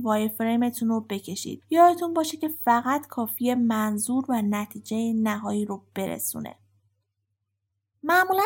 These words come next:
تازه کارا و طراحهای آماتور این کارو خیلی جدی نمیگیرن و فکر می‌کنن کار به درد نخوریه. راستش منم اون اوایل خیلی انجام نمیدادم، ولی وقتی دیدم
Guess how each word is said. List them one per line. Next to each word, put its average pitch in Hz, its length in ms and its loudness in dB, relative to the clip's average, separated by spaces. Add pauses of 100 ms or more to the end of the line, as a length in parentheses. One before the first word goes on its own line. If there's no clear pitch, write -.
(120)
تازه 220 440 0
کارا 226 560 2
و 233 180 2
طراحهای 277 600 0
آماتور 254 680 0
این 285 140 -4
کارو 285 220 2
خیلی 220 300 -2
جدی 214 360 -2
نمیگیرن 214 720 2
و 220 100 -2
فکر 269 280 -6
می‌کنن 285 320 -4
کار 269 200 0
به 226 120 -4
درد 160 260 -2
نخوریه. 180 600 -8 (460)
راستش 415 400 2
منم 311 440 -2
اون 302 160 -2
اوایل 220 640 0
خیلی 254 560 -2
انجام 220 520 0
نمیدادم، 196 580 -2
ولی 262 140 -2
وقتی 359 340 -4
دیدم 349 340 -2